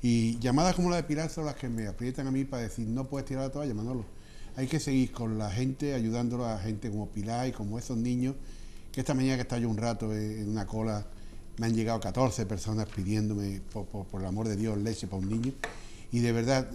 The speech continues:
e-, estas situaciones, eh, los pescaditos fritos los tienen que hacer lo que, lo que hacían los marengos, juntarlos por la cola y hacer manojitos, y a ver si a base de manojitos nos cargamos toda esta gentuza que nos está hundiendo el país,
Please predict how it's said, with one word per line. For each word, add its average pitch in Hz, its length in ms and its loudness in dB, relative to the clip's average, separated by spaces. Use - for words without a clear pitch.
e-, 160 220 0
estas 151 260 0
situaciones, 160 720 2
eh, 135 300 0
los 117 140 0
pescaditos 127 400 0
fritos 151 420 0
los 139 160 -2
tienen 139 260 2
que 131 300 0
hacer 139 300 0
lo 139 160 0
que, 120 360 0
lo 110 120 -2
que 110 120 -6
hacían 139 500 0
los 131 140 6
marengos, 131 420 6
juntarlos 127 640 4
por 120 120 2
la 123 140 6
cola 131 320 4
y 120 100 2
hacer 120 220 2
manojitos, 131 500 4
y 127 80 6
a 120 40 4
ver 120 80 2
si 131 140 0
a 123 60 4
base 131 200 0
de 131 40 2
manojitos 123 500 2
nos 120 140 0
cargamos 107 420 0
toda 107 100 -2
esta 95 140 -6
gentuza 101 600 -4
que - 80 -4
nos 98 120 0
está 101 160 -4
hundiendo 107 400 2
el 101 60 -2
país, 104 320 -2